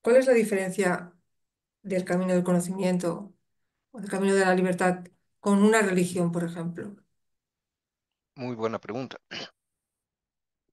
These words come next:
Speaker 2: Ampliar la percepción implica llevarla más allá de lo, de lo que conocemos.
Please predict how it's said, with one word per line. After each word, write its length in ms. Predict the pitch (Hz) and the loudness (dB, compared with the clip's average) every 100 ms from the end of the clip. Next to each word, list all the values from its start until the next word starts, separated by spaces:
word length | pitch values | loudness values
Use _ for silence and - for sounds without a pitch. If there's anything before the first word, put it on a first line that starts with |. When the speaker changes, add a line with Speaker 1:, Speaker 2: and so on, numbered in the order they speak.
| _ _ _ _ - | _ _ _ _ -2
Speaker 2:
Ampliar 380 | 123 - 170 | -2 2 4
la 120 | 202 190 | 4 2
percepción 580 | 139 131 - 147 160 151 _ - - - - _ _ _ | -2 -6 -6 -2 -2 -4 _ -20 -20 -20 -20 _ _ _
implica 520 | - 120 127 135 156 147 | -10 -8 -6 0 2 4
llevarla 460 | 127 123 127 135 | 4 4 4 2
más 220 | 131 123 127 | 0 0 0
allá 120 | 120 | 0
de 80 | 110 | 0
lo, 240 | 90 87 _ - | -4 -10 _ -10
de 80 | 95 | -10
lo 100 | 90 | -8
que 120 | 92 | -12
conocemos. 640 | 82 78 120 73 - _ | -12 -6 -6 -8 -16 _